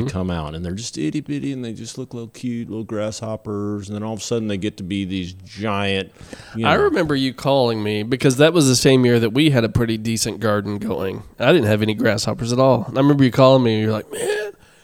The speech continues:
Speaker 1: we got grasshoppers everywhere." I'm like,
Speaker 2: Yeah.
Speaker 1: "Ah, well, you know, they'll go." You're like, "No, you don't understand. There are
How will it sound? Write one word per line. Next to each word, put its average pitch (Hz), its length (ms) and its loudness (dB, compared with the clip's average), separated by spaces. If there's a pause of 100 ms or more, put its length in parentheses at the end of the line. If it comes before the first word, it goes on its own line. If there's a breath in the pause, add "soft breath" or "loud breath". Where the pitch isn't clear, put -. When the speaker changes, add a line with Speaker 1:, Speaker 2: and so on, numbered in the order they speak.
(140 soft breath)
Speaker 1:
we - 60 -20
got 160 200 -6
grasshoppers 131 720 0
everywhere." 113 400 2
I'm 101 100 -6
like, 117 120 -4
Speaker 2:
Yeah. 101 120 2
Speaker 1:
"Ah, 78 240 -8
well, 107 300 -8
you - 80 -8
know, 64 100 -8
they'll 67 140 -8
go." 101 240 -6
You're 139 180 6
like, - 200 -6
"No, 208 300 0
you 165 140 -4
don't 262 160 2
understand. 139 460 2 (540 loud breath)
There 233 220 4
are 147 360 4